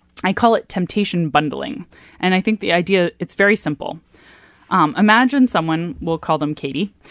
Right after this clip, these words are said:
who struggles at the end of a long day to get to the gym, lacks the motivation, and who also finds himself wasting a lot of time watching sort of lowbrow T V shows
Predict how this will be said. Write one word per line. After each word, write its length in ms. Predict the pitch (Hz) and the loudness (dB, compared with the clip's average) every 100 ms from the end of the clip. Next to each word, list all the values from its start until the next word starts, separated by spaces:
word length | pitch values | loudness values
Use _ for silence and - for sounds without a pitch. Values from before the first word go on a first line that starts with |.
| - - | -20 -10
who 340 | - 196 180 170 | 2 4 4 2
struggles 440 | - 208 196 214 | 0 2 4 2
at 100 | 196 | 2
the 100 | 175 | 0
end 160 | 160 170 | 2 2
of 80 | 156 | 0
a 40 | |
long 360 | 147 147 156 170 | 2 2 2 2
day 260 | 151 147 | 2 2
to 120 | 156 143 | 0 0
get 200 | 143 - | -2 -2
to 80 | |
the 100 | 147 | -8
gym, 440 | 135 131 143 240 - _ _ _ _ _ | -4 0 2 2 0 _ _ _ _ _
lacks 500 | 165 143 143 151 - | -2 -2 -2 -8 -6
the 80 | - | -2
motivation, 680 | 160 151 135 151 - 220 302 - - _ _ | 0 0 0 -2 2 4 4 0 -20 _ _
and 120 | 196 | 2
who 160 | 214 226 - | 4 2 -4
also 340 | 226 247 262 | -4 2 2
finds 300 | 247 208 208 | 2 0 -2
himself 280 | 190 190 175 | -2 -2 -2
wasting 320 | 180 180 202 | 0 0 0
a 80 | 160 | 0
lot 200 | 151 156 | 0 0
of 80 | 165 | -2
time 340 | - 160 160 | 0 2 2
watching 420 | 156 151 - 151 151 | 2 0 0 -2 -2
sort 140 | 151 | -4
of 80 | 143 | -2
lowbrow 460 | 160 160 151 143 | 0 2 2 2
T 220 | 147 160 139 | -2 -8 -4
V 160 | 139 | -4
shows 520 | - 110 - - - | -6 -10 -10 -8 -10